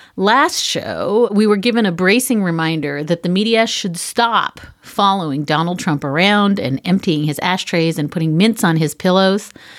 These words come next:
That was meant to be the lesson of the twenty-two midterms as well. And yet,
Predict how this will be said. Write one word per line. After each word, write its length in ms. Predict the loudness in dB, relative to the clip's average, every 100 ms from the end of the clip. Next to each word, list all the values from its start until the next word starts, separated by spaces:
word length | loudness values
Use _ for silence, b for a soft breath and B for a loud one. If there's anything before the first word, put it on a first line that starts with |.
| B B _
That 240 | -4 -2 2
was 140 | 4
meant 320 | 4 4 0
to 100 | -2
be 220 | 0 0 0
the 100 | 2
lesson 320 | 0 0 -4
of 140 | -4
the 80 | -6
twenty-two 460 | -4 -6 -6 -6 -2
midterms 520 | -2 -2 -4 -4 -6
as 160 | -6
well. 300 | 0 2 4
And 160 | 2 2
yet, 520 | 2 4 2 -2 -12